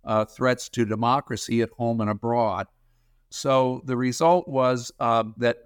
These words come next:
Lenny and I, who are both philosophers as well as Holocaust scholars, uh, ended up writing a book that probably had more politics in it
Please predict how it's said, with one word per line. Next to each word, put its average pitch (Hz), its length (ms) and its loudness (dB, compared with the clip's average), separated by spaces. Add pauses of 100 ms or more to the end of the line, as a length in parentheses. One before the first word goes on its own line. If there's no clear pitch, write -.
(160)
Lenny 147 440 2
and 135 120 0
I, 127 320 0
who 127 180 -2
are 117 120 2
both 143 380 -4
philosophers 123 1080 -2 (460)
as 123 280 0
well 123 300 2
as 113 120 -4
Holocaust 135 600 -2
scholars, 110 760 0 (100)
uh, 110 260 0 (420)
ended 143 320 0
up 135 180 2
writing 127 440 0
a 113 40 -4
book 123 600 -4
that 117 260 0 (420)
probably 131 500 2
had 143 460 0
more 139 680 -2 (580)
politics 143 840 0
in 107 180 0
it 98 240 -6